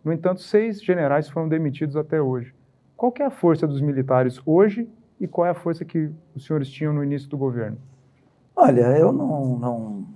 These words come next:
Speaker 2: não posso falar pelos militares, né? Militares parece que você vai falar sobre, sobre, eh, as instituições, né? Ministério da Defesa, Exército, Marinha, Aeronáutica. Essas instituições, elas não têm participação formal no governo.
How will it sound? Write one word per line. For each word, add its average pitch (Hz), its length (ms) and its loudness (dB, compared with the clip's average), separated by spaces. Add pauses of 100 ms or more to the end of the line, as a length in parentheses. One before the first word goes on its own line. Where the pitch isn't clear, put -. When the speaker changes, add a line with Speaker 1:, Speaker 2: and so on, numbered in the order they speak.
(520)
Speaker 2:
não 104 220 -12
posso 131 320 4
falar 110 420 0
pelos 101 440 -6
militares, 90 920 -8
né? 131 240 -8 (1120)
Militares 135 720 -4
parece 127 320 -2
que 127 60 -12
você 135 200 -2
vai 127 260 -2
falar 101 320 -4
sobre, 117 420 -4 (400)
sobre, 117 380 -6
eh, 101 560 -4 (220)
as 110 160 -12
instituições, 131 760 -4
né? 120 160 -4
Ministério 107 400 -8
da 117 80 -4
Defesa, 120 440 -4
Exército, - 400 -8
Marinha, 101 360 -14
Aeronáutica. 95 480 -14 (440)
Essas - 280 -8
instituições, 156 520 -4
elas 330 220 -2
não 403 140 -8
têm 160 180 2
participação 107 580 -6
formal 98 460 -2
no 92 120 -12
governo. 82 360 -16